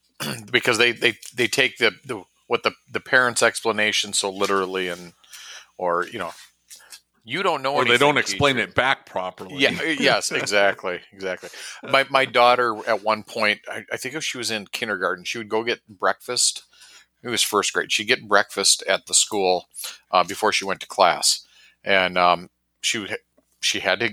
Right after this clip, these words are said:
Speaker 1: eat her breakfast before she got to class, but she would always be late to class. And finally, one day, the teacher said,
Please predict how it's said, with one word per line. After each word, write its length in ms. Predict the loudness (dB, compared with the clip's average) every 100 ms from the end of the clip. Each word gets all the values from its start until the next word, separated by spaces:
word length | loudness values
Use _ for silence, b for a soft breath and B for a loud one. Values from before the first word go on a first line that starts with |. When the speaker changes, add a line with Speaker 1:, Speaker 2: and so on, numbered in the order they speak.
| -6
Speaker 1:
eat 180 | -8 0
her 160 | 2 4
breakfast 460 | 4 4 0 -2
before 240 | -4 -2 0
she 140 | 2
got 300 | 4 2 2
to 80 | -6
class, 280 | 2 2 2
but 120 | 0
she 100 | 0
would 80 | 4
always 280 | 2 2 -2
be 120 | -4
late 300 | 0 0 0
to 80 | -6
class. 560 | 2 4 4 2 -2 B B B B
And 140 | -12 -2
finally, 320 | 2 2 0
one 260 | 2 0 4
day, 140 | 2
the 100 | 2
teacher 320 | -2 -8 -4
said, 320 | -2 0 -2